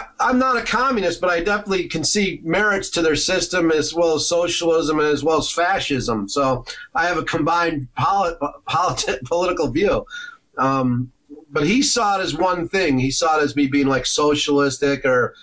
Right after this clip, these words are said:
I didn't even understand it at the time. But he was, he was an ex-teacher telling me what I was, and I was like, "Well, this isn't about me.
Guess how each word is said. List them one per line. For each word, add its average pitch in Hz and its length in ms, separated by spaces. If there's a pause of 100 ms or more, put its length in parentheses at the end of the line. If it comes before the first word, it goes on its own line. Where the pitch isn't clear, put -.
(760)
I 208 160
didn't 214 200
even 160 180
understand 156 580
it 175 60
at 143 120
the 127 80
time. 131 260
But 123 100
he 151 100
was, 160 100
he 170 140
was 160 100
an 160 80
ex-teacher 170 640
telling 165 400
me 170 180
what 143 180
I 123 180
was, 113 440
and 123 120
I 123 40
was 131 140
like, 139 220
"Well, 147 100
this 185 200
isn't 196 180
about 170 300
me. 165 340